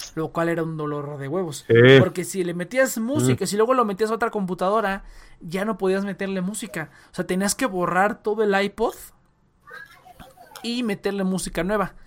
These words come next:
Speaker 1: No sé si, no sé si en Mac era lo mismo, pero en Windows por lo menos tenías que limpiarlo todo y ya por fin podías meterle música nueva.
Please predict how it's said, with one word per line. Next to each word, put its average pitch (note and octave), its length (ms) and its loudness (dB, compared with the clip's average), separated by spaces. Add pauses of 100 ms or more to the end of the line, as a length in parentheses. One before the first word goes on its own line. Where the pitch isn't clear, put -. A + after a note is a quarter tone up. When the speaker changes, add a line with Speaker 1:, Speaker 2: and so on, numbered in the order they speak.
(400)
Speaker 1:
No F#3 140 0
sé G3 160 -4
si, F3 380 -2
no F#3 120 0
sé A3 100 -4
si G3+ 100 -4
en F3+ 100 -2
Mac F3 200 -2
era F3 160 0
lo D#3 140 -2
mismo, F3+ 320 -6
pero C#3 240 -8 (400)
en D#3 240 -6
Windows A#3+ 380 -2
por F3+ 140 0
lo D#3+ 100 2
menos F#3+ 260 -4
tenías E3+ 260 -4
que F#3 260 0
limpiarlo E3 680 -4
todo F#3+ 340 2
y E3+ 180 -12
ya E3 200 -4
por F3+ 100 -4
fin D#3+ 160 -10
podías D#3+ 240 -4
meterle D#3+ 320 -6
música D3+ 400 -8
nueva. C3+ 300 -10